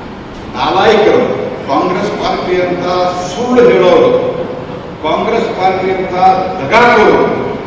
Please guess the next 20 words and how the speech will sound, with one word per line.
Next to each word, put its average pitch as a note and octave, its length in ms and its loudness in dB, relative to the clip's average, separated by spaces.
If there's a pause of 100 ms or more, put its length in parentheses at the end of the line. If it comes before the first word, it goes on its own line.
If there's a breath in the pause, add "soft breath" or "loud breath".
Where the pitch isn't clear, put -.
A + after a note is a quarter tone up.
(240)
ಕಾಂಗ್ರೆಸ್ G3 500 0
ಪಾರ್ಟಿ F#3+ 300 2 (100)
ಅಂತ F3+ 160 -2 (500)
ದೇಶ B3 180 6 (140)
ಉಳಿಯೋರು, - 460 4 (720)
ಕಾಂಗ್ರೆಸ್ A3+ 480 0
ಪಾರ್ಟಿ F#3+ 340 -2
ಅಂತ F#3 160 -4 (360)
ನಿರ್ಲಜ್ಜರು A#3+ 600 6 (360)
ಎಲ್ಲೂ - 260 -4
ಸಿಗ್ಲಿಕ್ಕೆ F3+ 320 -2
ಸಾಧ್ಯ. D#3+ 300 -4
ಈಗೂ B3+ 160 0
ಹಾಕ್ತಾರೆ. - 360 0 (1200)
ಅನ್ನ A3 240 2 (180)
ಭಾಗ್ಯ F#3+ 340 0
ಕೊಟ್ಟಂತ F#3 340 -2 (140)
ಸಿದ್ದರಾಮಯ್ಯಗೆ D#3+ 760 -4
ಸ್ವಾಗತ. C#3+ 380 -8 (1900)
ಒಂದು G#3+ 140 -4